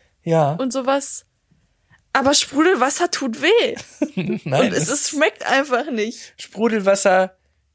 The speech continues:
Speaker 1: fühlt sich gut an und macht Sinn.
Speaker 2: Hm. Weiß ich jetzt nicht.
Speaker 1: <laughs>
Speaker 2: Ich hab auch noch eine kleine Sache,
Speaker 1: Ja,
Speaker 2: die ich
Speaker 1: okay.
Speaker 2: jetzt einwerfen möchte.
Speaker 1: Ja.
Speaker 2: Ich glaub, das war, war ein Kommentar unter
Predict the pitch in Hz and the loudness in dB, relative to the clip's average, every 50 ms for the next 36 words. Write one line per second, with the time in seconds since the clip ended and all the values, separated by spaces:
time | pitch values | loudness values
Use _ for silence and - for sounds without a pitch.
0 | _ _ _ _ _ - - - 165 156 - - - - - - 175 190 208 202 | _ _ _ _ _ -14 -8 -6 -6 -6 -6 -6 -8 -8 -6 -6 -4 -4 -4 -6
1 | - - 170 165 170 170 160 151 139 - _ _ - 139 135 110 139 135 - - | -4 -2 0 0 0 -2 -6 -10 -12 -16 _ _ -10 -10 -8 -6 -8 -8 -8 -10
2 | - - 120 127 139 143 - _ _ _ _ _ _ _ - 240 262 254 247 226 | -10 -10 -8 -8 -10 -12 -16 _ _ _ _ _ _ _ -6 -4 -4 -4 -4 -6
3 | - _ _ _ _ _ _ _ _ _ - - - - - - - - - - | -10 _ _ _ _ _ _ _ _ _ -8 -6 -4 -2 -2 -4 -4 -6 -10 -10
4 | - - - 302 269 262 254 247 247 240 262 311 262 - - - - 226 254 226 | -12 -14 -14 -6 -2 0 2 2 2 0 0 0 0 -2 0 0 0 0 0 0
5 | 190 - - - 240 285 277 208 - 170 147 - _ - - - - - - - | -2 -2 0 -2 -2 -2 -4 -4 -6 -8 -10 -10 _ -16 -16 -14 -14 -16 -18 -20
6 | - - - _ _ _ 269 - 359 370 - - 269 339 339 320 277 247 220 - | -20 -20 -20 _ _ _ -4 -2 -2 0 0 -2 0 0 -2 -2 -4 -6 -6 -4
7 | 262 220 202 208 214 214 214 202 202 220 - - 202 202 202 220 - - 156 156 | -4 -4 -4 -4 -6 -4 -4 -4 -4 -6 -8 -10 -10 -10 -10 -12 -8 -2 2 4
8 | 156 147 135 131 143 151 - - 147 139 151 151 - - - - 214 214 220 226 | 6 6 6 4 2 0 0 0 0 0 0 -2 -4 -4 -4 -4 -2 -2 -4 -2
9 | 214 208 202 214 - - 220 208 196 208 220 - - - 202 202 214 - 156 147 | 0 0 -2 -2 -4 -8 -10 -10 -10 -10 -12 -14 -12 -10 -10 -10 -6 -2 0 2
10 | 139 139 139 151 - _ _ _ _ _ _ _ _ _ - 220 - 240 262 269 | 2 2 -2 -6 -10 _ _ _ _ _ _ _ _ _ -12 -4 -2 -2 0 0
11 | 262 - 254 - - - - - 220 226 240 247 254 - 285 262 247 226 233 226 | -2 -2 -4 -4 -4 -6 -8 -6 -4 -4 -4 -4 -6 -6 -8 -6 -6 -8 -8 -6
12 | 254 240 247 - - 226 226 226 - 240 214 208 208 214 220 214 226 220 | -4 -4 -4 -4 -4 -6 -8 -8 -8 -6 -6 -4 -4 -6 -6 -8 -10 -12